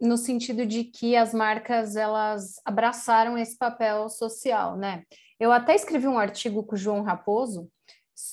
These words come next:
que a gente fala de social branding, sabe? Desse papel,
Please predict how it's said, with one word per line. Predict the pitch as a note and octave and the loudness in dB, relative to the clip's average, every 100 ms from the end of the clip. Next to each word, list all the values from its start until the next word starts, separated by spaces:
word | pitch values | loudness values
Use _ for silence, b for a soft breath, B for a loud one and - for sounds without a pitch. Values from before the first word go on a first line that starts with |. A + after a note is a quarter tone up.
| - | -8
que | - | 0
a | B3 | 2
gente | B3+ B3+ | 2 -2
fala | B3 A#3+ | -2 0
de | A3+ | -2
social | - D4 D4+ - D#4 C#4 | -2 -2 -2 0 0 0
branding, | G3 A3 F#3+ F#3 E3+ E3 E3 - _ _ | 0 -2 -2 -6 -6 -8 -10 -16 _ _
sabe? | - G#3 B3+ A3+ F#3 - b b - | -2 2 2 2 -2 -8 b b 0
Desse | G#3+ - | 0 0
papel, | - A#3+ A#3 - A3+ B3 B3+ A#3+ - | 0 0 2 6 8 10 8 6 2